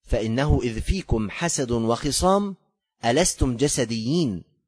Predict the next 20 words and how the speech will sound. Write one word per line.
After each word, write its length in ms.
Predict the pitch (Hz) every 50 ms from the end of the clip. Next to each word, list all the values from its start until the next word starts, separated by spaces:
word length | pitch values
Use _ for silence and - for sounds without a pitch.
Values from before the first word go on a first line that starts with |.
| _ _ _
وتسلكون 960 | - 110 120 123 123 151 147 - - 143 135 131 123 - - 202 196 160 131 117
بحسب 480 | 110 117 - - 180 - - 143 127
البشر؟ 520 | 127 120 113 151 175 - - 190 175 - _ _ _ _ _ _ _ _ _ _ _ _ _ _ _ _ -
لأنه 500 | 127 143 151 156 180 220 220 214 202 165
إذا 240 | 160 160 139 156 151
قال 320 | - - 180 196 190 175
واحد: 560 | 151 139 160 185 196 - - 202 190 165 151 - _ _ _ _ _ _ _ _ _ _ -
"أنا 260 | 127 127 131 127 123
لبولس"، 680 | 123 120 120 120 151 196 208 190 190 185 - - - - - _ _ _ _ _ -
وآخر: 760 | 107 123 - - 185 202 190 - - 185 180 175 175 170 151 -
"أنا 220 | 180 208 208 185
لأبولس"، 800 | 151 143 - 117 117 117 160 151 117 95 95 - - - - - _ _ _ _ _ _ - 131
أفلستم 640 | 127 - 147 143 165 202 - - - 160 135 120
بشريين؟ 720 | 113 151 160 - 147 127 123 113 113 135 165 156 127 110 - _ _ _ _ _ _ _ _ _ _ _ _ _
فمن 300 | - 226 240 294 349 302
هو 220 | 220 214 208 196
أبولس 720 | 175 - - 131 170 190 147 107 90 - - - - - _ _ _ _ -
ومن 300 | - 135 160 208 226 196
هو 320 | 143 151 160 147 123 107
بولس؟ 540 | 92 135 135 113 92 87 - - - -